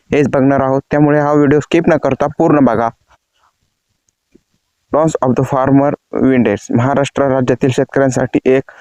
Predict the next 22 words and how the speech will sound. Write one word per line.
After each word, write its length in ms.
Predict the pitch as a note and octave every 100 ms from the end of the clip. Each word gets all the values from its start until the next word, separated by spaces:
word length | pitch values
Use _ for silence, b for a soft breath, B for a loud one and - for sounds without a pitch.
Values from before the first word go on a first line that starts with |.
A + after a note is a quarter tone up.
| B B
महत्त्वपूर्ण 520 | - C3 B2+ C#3 C3+ C3+
घोषणा 340 | C3+ B2 C3
करण्यात 380 | - B2+ C3+ -
आली 200 | B2+ C3
आहे. 260 | B2 B2 A#2+
राज्य 280 | C3 B2+ C#3+
सरकारने, 540 | - C3+ C3 C#3 C3 C3+ b b b b b b b
म्हणजे 220 | C3 C#3
सर्व 380 | C#3 - D3 D#3+
शेतकऱ्यांना 600 | F3 C#3+ - C3 C3 B2 C3
कर्ज 260 | - C#3 A#2+
घ्यावे 400 | C3 C3 B2+ D3
लागते. 320 | B2 - A#2 - _ _ _ _ _ _ - - -
जो 120 | B2+
काही 280 | - C3+ C3+
महाराष्ट्र 440 | C3 C3 C3+ C3+
शेतकरी 340 | - C3+ - C3+
आहे, 80 | C3+
कोणताही 420 | - C#3 E3 D#3
शेतकरी 360 | C#3 - -
असू 220 | C3 - B2
द्या, 140 | C3